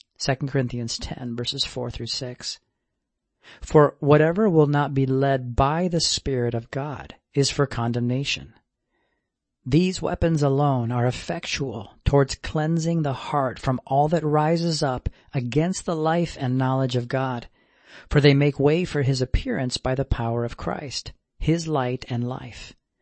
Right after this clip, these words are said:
which no man's words have power to do. And blessed are they who feel and find this treasure working in their earthen vessel, for such shall approve their own work to God,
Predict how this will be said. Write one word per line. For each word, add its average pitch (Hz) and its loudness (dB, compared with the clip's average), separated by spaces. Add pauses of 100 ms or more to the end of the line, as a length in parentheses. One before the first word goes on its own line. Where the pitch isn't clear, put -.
(160)
which 131 -2
no 139 4
man's 170 -2
words 160 -2
have 123 -4
power 120 2
to 113 -6
do. - -4 (1000)
And 135 2
blessed 151 4
are 170 4
they 147 4
who 139 2
feel 190 -6
and 147 -4
find 143 -2
this 127 -2
treasure 147 -6
working 143 -2
in 120 -4
their 123 2
earthen 123 2
vessel, 120 0 (540)
for - -2
such - -2
shall 135 2
approve 165 -2
their 135 4
own 131 2
work 131 -4
to 120 -6
God, 127 -4